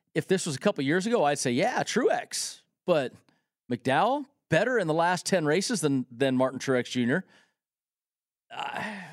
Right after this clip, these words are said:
I kinda like that. I mean, Denny Hamlin, okay, decent. But, and Logano, I mean, looking at stats, Logano,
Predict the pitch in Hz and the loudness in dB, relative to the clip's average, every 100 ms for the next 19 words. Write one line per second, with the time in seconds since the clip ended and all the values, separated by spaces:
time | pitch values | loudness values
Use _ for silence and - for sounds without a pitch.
0 | 175 90 120 - 180 220 202 127 202 - | -16 -14 -14 -8 -2 0 0 0 -2 -2
1 | 156 113 107 127 131 143 190 156 165 202 | -4 -2 -4 -2 0 0 0 0 0 0
2 | 208 165 185 - 156 185 175 143 151 - | -2 0 -2 0 -2 -2 -4 -2 -2 0
3 | 196 240 - _ _ _ _ _ _ 160 | 0 -2 -6 _ _ _ _ _ _ -2
4 | 143 - 139 165 147 165 190 196 262 330 | 0 0 -4 -2 0 2 2 2 0 0
5 | 202 254 269 - _ _ _ _ - 160 | 0 0 -2 -8 _ _ _ _ -4 -2
6 | 170 160 - 151 196 - 156 147 165 196 | -2 -2 0 2 2 0 -2 2 2 2
7 | 190 190 190 | 2 2 -2